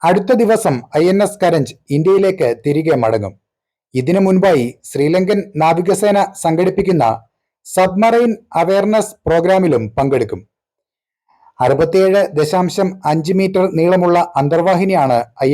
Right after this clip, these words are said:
എൻ എസ് കരഞ്ച്. അൻപത്തിമൂന്ന് ഉദ്യോഗസ്ഥരെ അന്തർവാഹിനിക്ക് വഹിക്കാൻ ശേഷിയുണ്ട്. മാലദ്വീപിലേക്ക് ചൈന ചാരക്കപ്പൽ അയച്ച സാഹചര്യത്തിൽ ഇന്ത്യൻ മഹാസമുദ്ര മേഖലയിൽ ഇന്ത്യ നിരീക്ഷണം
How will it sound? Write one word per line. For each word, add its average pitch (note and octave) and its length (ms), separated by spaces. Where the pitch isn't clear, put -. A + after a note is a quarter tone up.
എൻ D#3 120
എസ് D3+ 180
കരഞ്ച്. A#2+ 320
അൻപത്തിമൂന്ന് F#3+ 680
ഉദ്യോഗസ്ഥരെ F3 640
അന്തർവാഹിനിക്ക് F3+ 760
വഹിക്കാൻ D#3 380
ശേഷിയുണ്ട്. D3 520
മാലദ്വീപിലേക്ക് A3+ 840
ചൈന F#3+ 240
ചാരക്കപ്പൽ G3 600
അയച്ച F#3 260
സാഹചര്യത്തിൽ E3+ 640
ഇന്ത്യൻ G#3 300
മഹാസമുദ്ര G#3+ 540
മേഖലയിൽ F3+ 420
ഇന്ത്യ F#3 220
നിരീക്ഷണം F#3+ 480